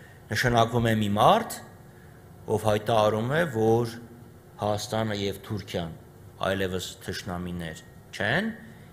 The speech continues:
և մենք պետք է վերա-, վերանայենք մեր մոտեցումները Թուրքիայի նկատմամբ։ Հիմա դա անում են այս մարդիկ գիտակցված,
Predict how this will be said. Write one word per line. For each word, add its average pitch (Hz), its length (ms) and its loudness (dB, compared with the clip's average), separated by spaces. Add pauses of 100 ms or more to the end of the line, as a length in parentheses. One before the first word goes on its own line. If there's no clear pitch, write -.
և 95 260 -4
մենք 135 300 -2
պետք - 260 -6
է 113 100 2
վերա-, 92 520 -4
վերանայենք 95 920 0 (300)
մեր 107 460 0
մոտեցումները 87 920 -6 (680)
Թուրքիայի 92 680 -4 (560)
նկատմամբ։ - 840 -8 (920)
Հիմա 117 360 0
դա 110 180 6 (180)
անում 104 300 -2
են 101 120 -4
այս 92 140 -6
մարդիկ 90 380 -6
գիտակցված, 139 840 -2